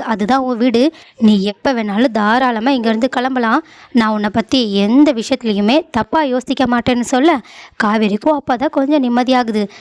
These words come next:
அது மட்டும் இல்லாம, "அம்மா, இப்பதான் குமரன் மாமா கிளம்பி போனாங்க. நானும் கிளம்பி போறது உங்களுக்கு ஒரு மாதிரி இருக்கும். ஆனா அதெல்லாம் எதுவுமே உங்களுக்கு தோணாதபடி நான் அப்பப்ப வீட்டுக்கு வந்து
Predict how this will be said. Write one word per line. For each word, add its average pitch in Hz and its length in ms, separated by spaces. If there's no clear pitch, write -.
அது 202 220
மட்டும் 208 300
இல்லாம, 220 320
"அம்மா, 240 240
இப்பதான் 262 560
குமரன் 233 460
மாமா 285 160
கிளம்பி 254 340
போனாங்க. 262 340
நானும் 214 380
கிளம்பி 240 320
போறது 233 200
உங்களுக்கு 226 360
ஒரு 208 140
மாதிரி 262 220
இருக்கும். 254 260
ஆனா 190 220
அதெல்லாம் 208 400
எதுவுமே 220 400
உங்களுக்கு 240 300
தோணாதபடி 226 600
நான் 214 220
அப்பப்ப 285 400
வீட்டுக்கு 247 300
வந்து 220 240